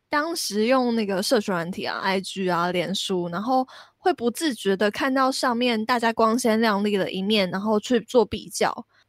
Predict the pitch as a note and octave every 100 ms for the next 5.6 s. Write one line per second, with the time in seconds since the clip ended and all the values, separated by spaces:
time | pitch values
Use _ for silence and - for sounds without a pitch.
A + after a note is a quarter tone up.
0 | _ A3+ G#3+ - D#4 D#4 - G#3+ F#3 -
1 | A3+ A#3+ A3 E3+ F#3 F3+ - - - _
2 | _ _ - D#4 C4+ E4 C#4+ A3+ A3+ A#3
3 | A3+ A3 D#4+ C#4+ D4+ - C4+ B3+ C4+ D4
4 | A3 G3+ A3+ F#3+ F#3+ A3+ G#3 F3 F3 E3+
5 | E3+ - F#3+ G3+ G3+